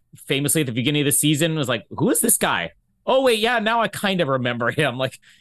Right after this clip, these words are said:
it, it wasn't, it, it, it, it was, it was filler. <laughs> It, it wasn't anything big. Uh, I mean, we also had, like, Lynn's sister, which is a pretty lame plot point. I mean,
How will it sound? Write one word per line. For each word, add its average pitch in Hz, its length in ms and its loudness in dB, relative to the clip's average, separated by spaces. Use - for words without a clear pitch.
it, 185 120 2
it 214 200 2
wasn't, 185 560 0
it, 175 180 -8
it, - 400 -6
it, 196 260 0
it 220 80 4
was, 180 240 0
it 208 100 2
was 156 180 0
filler. 80 380 -6
<laughs> - 20 -12
It, 180 400 0
it 196 60 2
wasn't 170 240 0
anything 117 220 -2
big. 90 180 -4
Uh, 107 340 0
I 214 120 0
mean, 202 160 0
we 165 80 2
also 139 260 0
had, 117 220 -4
like, 104 160 -6
Lynn's 104 840 -2
sister, 110 580 0
which 107 220 -2
is 104 120 -6
a 107 40 -4
pretty 110 300 -2
lame 104 280 0
plot 107 320 -2
point. 107 320 -2
I 107 40 -2
mean, 120 100 -4